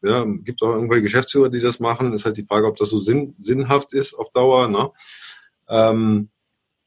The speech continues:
also, ne, also wir wissen ja, dass der, dass der Bewerbermarkt eine Pyramide ist, ne? Und dass, äh, in, in normalen Zeiten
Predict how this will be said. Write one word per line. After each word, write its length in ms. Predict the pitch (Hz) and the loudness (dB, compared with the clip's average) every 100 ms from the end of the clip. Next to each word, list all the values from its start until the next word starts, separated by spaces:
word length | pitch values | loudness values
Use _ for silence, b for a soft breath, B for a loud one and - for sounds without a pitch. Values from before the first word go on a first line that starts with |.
| _ _ | _ _
also, 460 | - 123 127 127 _ _ | -4 -2 -2 -4 _ _
ne, 260 | 131 123 135 117 - 113 - _ _ _ _ _ | -2 -2 -2 -10 -16 -18 -18 _ _ _ _ _
also 240 | 110 104 104 107 | -10 -8 -8 -6
wir 180 | 110 113 | -2 0
wissen 200 | 151 160 | 2 4
ja, 60 | 143 | 4
dass 160 | 143 | 4
der, 240 | 139 123 117 | 4 2 2
dass 240 | 104 113 | -2 -2
der 160 | 123 107 | 0 2
Bewerbermarkt 960 | 104 107 107 107 107 131 135 123 123 | 0 -4 -4 -2 2 2 2 2 0
eine 80 | 120 | -4
Pyramide 480 | 127 110 107 107 101 | 0 0 2 2 2
ist, 320 | 76 80 - | 0 -4 -6
ne? 320 | 87 156 208 b b b b | -4 -4 -6 b b b b
Und 400 | 107 107 107 - | 0 0 -2 -4
dass, 320 | 104 - - - | -4 -6 -14 -6
äh, 380 | 104 104 104 | -2 0 -2
in, 140 | 107 104 | -6 -6
in 160 | 107 | -2
normalen 500 | 113 98 101 127 160 | -2 0 0 0 0
Zeiten 640 | 165 127 123 - 135 127 | 0 0 0 0 -2 -2